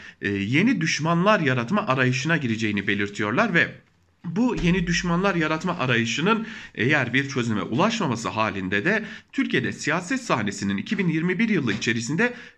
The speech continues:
çok daha fazla sertleşeceğinin altını çiziyorlar. Peki bu sertlik Türkiye'ye neler getirebilir? Aslında muhalefet partilerinin Türkiye'ye getireceği, bu sertlik politikalarının Türkiye'ye getireceği şeyin,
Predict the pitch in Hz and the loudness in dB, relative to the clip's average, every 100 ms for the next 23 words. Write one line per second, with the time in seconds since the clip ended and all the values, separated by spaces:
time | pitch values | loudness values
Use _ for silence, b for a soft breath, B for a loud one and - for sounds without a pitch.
0 | _ - 311 - 165 156 147 127 170 202 | _ 0 0 0 -2 -2 0 0 0 0
1 | - 143 139 127 127 123 180 214 135 127 | -2 -2 -2 -4 0 0 2 2 2 2
2 | 127 113 104 92 90 - - B B - | 2 2 -2 -4 -4 -6 -8 B B -4
3 | 294 226 269 262 - 233 226 247 240 247 | -2 0 0 -2 0 0 0 -2 -2 -4
4 | - 214 220 175 135 123 120 90 87 - | 0 2 4 2 0 -2 -2 -6 -6 -8
5 | - _ - - 214 214 117 135 104 131 | -12 _ -4 0 0 2 2 2 2 0
6 | 175 165 117 117 139 131 113 101 107 185 | 0 0 -2 0 0 0 -2 0 2 0
7 | B B B - 285 262 185 123 165 175 | B B B -6 -2 0 0 2 0 0
8 | 170 135 135 151 104 - 165 113 - - | -2 0 0 0 -2 0 0 0 -6 -6
9 | 127 135 135 240 233 135 113 120 120 107 | -2 -2 0 -4 0 -2 -2 -2 -2 0
10 | 98 - 202 180 135 131 127 117 110 95 | -2 -4 -4 -2 -2 -2 -2 0 0 0
11 | - - 180 180 | -2 0 2 0